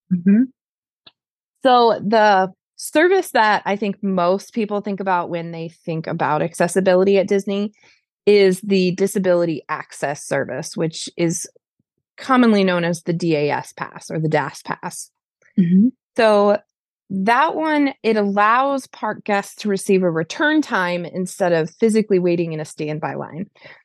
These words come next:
Speaker 2: So when people think about a disability pass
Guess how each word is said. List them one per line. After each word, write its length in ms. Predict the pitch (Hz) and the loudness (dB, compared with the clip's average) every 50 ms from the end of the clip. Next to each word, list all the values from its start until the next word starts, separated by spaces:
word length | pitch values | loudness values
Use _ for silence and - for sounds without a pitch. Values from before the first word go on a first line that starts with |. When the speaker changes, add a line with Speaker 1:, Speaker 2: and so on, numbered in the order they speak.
| _ _ _ _ _ _ _ _ _ _ _ _ | _ _ _ _ _ _ _ _ _ _ _ _
Speaker 2:
So 240 | - - - 240 240 | -16 -6 -2 0 2
when 120 | 247 254 | 2 2
people 280 | 240 277 285 254 277 277 | 4 4 4 4 4 2
think 220 | - 240 220 214 | 2 2 0 2
about 380 | 220 196 190 180 180 185 180 - | 2 2 4 4 4 4 2 0
a 40 | 180 | 0
disability 560 | 185 196 190 - 190 190 202 196 190 180 165 | -2 -2 -2 -2 0 0 2 2 4 2 0
pass 360 | - - 180 165 180 - - | -2 -4 -6 -6 -6 -6 -10